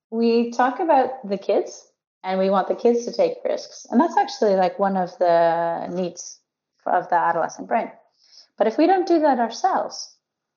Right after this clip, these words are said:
you know, how do we foster that in them? And I think modeling that and trying new strategies, you know, like,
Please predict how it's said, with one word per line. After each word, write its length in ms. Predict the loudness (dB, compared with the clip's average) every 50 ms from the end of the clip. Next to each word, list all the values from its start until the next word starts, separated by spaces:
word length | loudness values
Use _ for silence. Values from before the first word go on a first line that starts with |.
| _ _ _ _ -10
you 100 | -10 -8
know, 120 | -6 -8
how 300 | -6 -4 -2 0 0 0
do 100 | 2 2 2
we 380 | 2 2 2 4 4 4 2 2 0
foster 320 | -4 -6 -6 -6 -6 -8 -6
that 280 | -4 -2 -4 -4 -4
in 180 | -6 -6 -6 -4
them? 420 | -2 -2 -4 -4 -6 -10 -12 -16 -20 _ _ _ -8
And 140 | -6 -4 -4
I 80 | -4 -4
think 400 | -2 -2 -2 -2 -2 -6 -10 -16 -20 _ _ _ _ _ _ _ _ _ _ -8
modeling 600 | -4 0 2 2 2 2 2 0 0 0 -2 -2
that 180 | -2 -2 -2
and 160 | -4 -6 -8 -8 -12
trying 420 | -6 -2 0 2 4 4 4 4
new 120 | 4 2 0
strategies, 840 | -4 -6 -4 -2 -2 0 0 0 -2 -2 -4 -6 -6 -8 -8 -10 -10
you 80 | -10
know, 280 | -8 -8 -8 -8 -6 -4
like, 220 | -4 -6 -6 -8